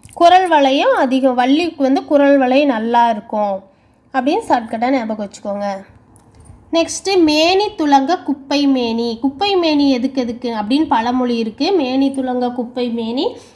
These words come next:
இது வந்து சொறி, சிரங்கு நீக்க உதவுது. நெக்ஸ்ட்டு சோற்று கற்றாழை. சோற்று கற்றாழை வந்து மரு-, மருந்தா ப-, எதுக்கெல்லாம் பயன்படுறாங்கன்னா,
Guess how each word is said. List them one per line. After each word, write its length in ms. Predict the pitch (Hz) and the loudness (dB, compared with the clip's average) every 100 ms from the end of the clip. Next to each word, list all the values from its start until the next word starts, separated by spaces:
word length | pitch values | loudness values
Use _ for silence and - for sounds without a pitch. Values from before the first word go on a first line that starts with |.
| - | -8
இது 200 | 349 370 | -4 -2
வந்து 240 | 339 349 | 0 0
சொறி, 460 | - 311 277 294 311 | -2 2 2 2 -2
சிரங்கு 760 | 311 294 277 285 277 277 285 | -2 -2 2 2 2 2 2
நீக்க 340 | 277 262 262 320 | 2 0 -2 -4
உதவுது. 600 | 330 240 233 214 226 226 214 - - _ - | -2 -2 -4 -6 -6 -4 -6 -10 -20 _ -10
நெக்ஸ்ட்டு 300 | 294 - 381 | -8 -4 -4
சோற்று 600 | 381 285 277 277 330 285 | 0 2 2 0 -4 -2
கற்றாழை. 680 | 247 226 - 233 208 226 220 190 - - - | -4 -4 -2 0 0 -2 -6 -8 -16 -18 -16
சோற்று 560 | - 320 339 349 392 381 | -4 2 2 2 -4 -4
கற்றாழை 600 | 302 262 269 262 247 240 | -2 -2 0 0 2 -2
வந்து 340 | 220 214 220 339 539 - - _ 269 | -2 -4 0 0 -2 -8 -20 _ 0
மரு-, 320 | 269 285 285 | 4 6 4
மருந்தா 460 | 262 254 269 285 294 | 4 4 4 4 4
ப-, 180 | 285 254 | 2 -2
எதுக்கெல்லாம் 520 | 233 262 285 269 269 | -2 -2 -2 -2 -2
பயன்படுறாங்கன்னா, 720 | 247 240 226 220 226 220 262 | -2 -4 -6 -6 -4 -2 -2